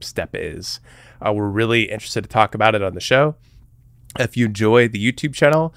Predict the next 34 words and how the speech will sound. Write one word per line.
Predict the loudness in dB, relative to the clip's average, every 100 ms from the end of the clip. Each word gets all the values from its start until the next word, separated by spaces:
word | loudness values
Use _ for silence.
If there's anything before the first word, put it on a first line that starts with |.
| -6
or | 4 4
at | 6
least | 0 -2
if |
you | -4
enjoy | -4 -2 -6
Chris, | -4 -6 -4
maybe | -6 -6
you | -8
don't | -10 -10
enjoy | -10 -10 -10
me. | -10 -12
Chris | -8 -4
is | -4
here | -4
most | -6 -8 -14
of | -14
the |
time. | -18 -16 -18 _ -20 -20 _ -14 0
Um, | 2 4 0 -4 -12
please | -6 -2 0 0 -4 -8
like | 0 0 0
and |
subscribe. | -4 -6 2 4 4 0 -6 -20 _ -20 -20 -20 -2
Uh, | 0 0
it | 0
really | 0 0
helps | 0 -4 -2
us | -8
get | -4 -2
noticed | -2 -4 -4
by | -2 -2 -2 -2
other | -2
people, | -2 -2 -4 -6